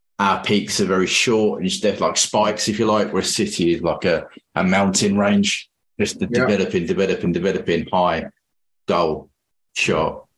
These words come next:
Speaker 1: Uh, we've gone a quick shot up and then gone, which, which is a reflection of our play. We were, we were living on scraps, on a correct counter. Um, if you look at the average position, we're so deep in the second half.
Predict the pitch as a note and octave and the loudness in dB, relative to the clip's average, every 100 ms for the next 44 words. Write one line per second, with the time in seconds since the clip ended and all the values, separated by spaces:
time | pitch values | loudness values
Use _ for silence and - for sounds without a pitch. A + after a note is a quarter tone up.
0 | - F2+ F2+ F2+ F2+ F2 F#2+ - E2+ E2 | -2 2 2 4 2 2 0 -2 -4 -4
1 | - - - A2 G2 - F2 F2 E2+ D#2+ | -2 -2 0 2 2 2 0 0 -2 0
2 | E2+ E2+ E2+ - C3 - B2 B2+ C#3+ B2 | 0 0 -2 -4 -2 0 0 0 0 0
3 | A#2+ A#2 A2+ B2 - - _ _ _ - | 2 2 2 0 -2 -8 _ _ _ 0
4 | G2+ G2 F#2 G#2 G2+ F#2+ D#2+ - - A2+ | 2 2 0 2 2 0 -4 -16 -6 0
5 | A2 G#2 F#2 - - F#2 F2+ - G#2+ F2+ | 2 2 2 0 0 0 0 0 0 0
6 | - G2 D2+ - F#2 F2 F#2+ F#2 - _ | 0 0 0 0 0 0 -2 -4 -8 _
7 | _ _ _ _ _ - F2+ F2+ F2+ F2+ | _ _ _ _ _ -2 2 2 2 4
8 | F2+ F2+ F2 - - - G2+ G#2+ G#2+ G#2+ | 4 2 0 -8 -8 -2 0 0 0 0
9 | G2 G2+ F#2+ G2+ G2 F#2+ F#2 G#2 F#2+ F#2+ | 0 0 0 -2 0 0 2 0 0 2
10 | F#2+ - - A2+ G2 - F2 - F2+ F2+ | 2 2 2 2 0 0 0 0 -2 -2
11 | F#2 - F#2+ F#2+ F#2 | -2 0 2 2 0